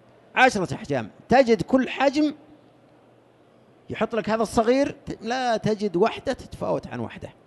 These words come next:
ولا لونها ولا كذا وكذا. ففي الآن فرز آلي، فرز بالتقنية الحديثة، فرج-، فرز بالإشعاعات، فرز بالكمبيوتر،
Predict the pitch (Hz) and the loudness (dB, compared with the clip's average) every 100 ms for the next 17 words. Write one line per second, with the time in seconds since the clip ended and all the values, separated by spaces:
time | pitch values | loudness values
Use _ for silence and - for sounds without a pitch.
0 | _ _ _ _ _ _ _ 147 202 254 | _ _ _ _ _ _ _ 2 4 4
1 | 254 262 262 - - 214 208 165 131 120 | 2 2 0 -4 4 6 6 4 2 0
2 | 156 226 220 220 208 170 156 127 - - | 0 2 2 2 2 2 0 -4 -6 -16
3 | - - 151 160 233 294 277 285 285 277 | -20 -8 -4 -2 2 2 2 0 0 0
4 | 240 240 269 247 202 - - _ _ _ | 0 4 4 2 -4 -14 -20 _ _ _
5 | _ - 208 220 175 135 - - 196 220 | _ -2 2 2 2 0 -4 -4 2 2
6 | 170 147 185 190 190 185 151 113 143 170 | 2 -4 -4 -2 -4 -4 -4 -4 -4 0
7 | 190 139 120 - 202 170 160 - - 196 | 0 -2 -2 -2 -2 -2 -6 -10 -2 0
8 | 185 160 175 180 - - 151 170 185 175 | 0 -2 -4 -4 -8 -6 -2 2 4 2
9 | - - - - 196 202 160 170 180 180 | 0 -12 -20 -2 2 2 2 -2 -4 -2
10 | 170 185 208 190 165 139 | 0 6 8 8 6 0